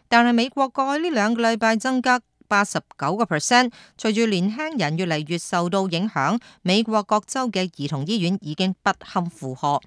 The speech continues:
面對變種病毒嘅威脅，美國嘅疫苗接種速度回升，但係有數百萬人仍然對疫苗抱持住懷疑，特別係響保守傾向嘅地方。而響南韓九號開始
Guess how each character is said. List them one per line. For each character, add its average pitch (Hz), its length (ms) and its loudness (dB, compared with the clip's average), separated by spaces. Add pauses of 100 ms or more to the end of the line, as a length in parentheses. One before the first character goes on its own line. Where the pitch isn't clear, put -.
(200)
面 196 180 6
對 202 280 2 (180)
變 202 200 6
種 190 240 0
病 147 280 -2
毒 170 80 -8
嘅 170 120 -8
威 190 160 0
脅， 185 240 -2 (320)
美 247 220 2
國 269 180 -2
嘅 294 80 -8
疫 247 120 -2
苗 160 260 -2
接 240 160 -4
種 196 320 -2
速 - 100 -4 (100)
度 165 280 -2
回 123 140 -6
升， 247 260 0 (340)
但 240 120 4
係 233 100 6
有 233 200 2
數 262 280 -4
百 240 100 -2
萬 190 260 2
人 147 260 -2
仍 151 160 -4
然 156 140 -2
對 220 140 0
疫 196 180 -2
苗 147 240 -4
抱 175 300 -4
持 156 160 -6
住 - 180 -6
懷 139 280 -4
疑， 147 220 -4 (280)
特 240 80 4
別 226 140 2
係 214 220 2
響 214 300 0 (100)
保 156 200 -2
守 202 280 0
傾 285 280 -8
向 156 160 -2
嘅 151 40 -4
地 123 180 -6
方。 226 260 6 (360)
而 240 100 2
響 330 340 2
南 180 220 4
韓 160 360 0 (180)
九 233 160 4
號 269 120 -4
開 233 440 0
始 151 460 -4